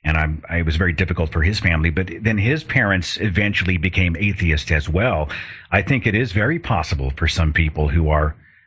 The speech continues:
uh, in later stages in life or who are very deep into theology to come to a, a moment of critical mass and say goodbye to a former belief system. And I don't know what the difference is. My parents, you know, it, it could be a pride issue. It could be anything. I know that they're,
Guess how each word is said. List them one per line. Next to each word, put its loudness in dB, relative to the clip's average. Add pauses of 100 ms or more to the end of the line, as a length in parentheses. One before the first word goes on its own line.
(140)
uh, 4
in 4
later 2
stages 2
in 2
life 0
or 2
who 0
are 2
very 2
deep 0
into 4
theology 0
to 0
come 0
to 0
a, 0 (160)
a 4
moment 4
of -2
critical 0
mass 2
and 0
say -2
goodbye -2 (360)
to 2
a 0
former -2
belief 0
system. -2
And 4
I 2
don't -2
know 0
what -2
the 2
difference 0
is. 0
My 2
parents, 0
you 2
know, 2
it, -4
it -4
could -4
be 2
a 2
pride 2
issue. 2
It -2
could 0
be 2
anything. 2
I 4
know 0
that -4
they're, 0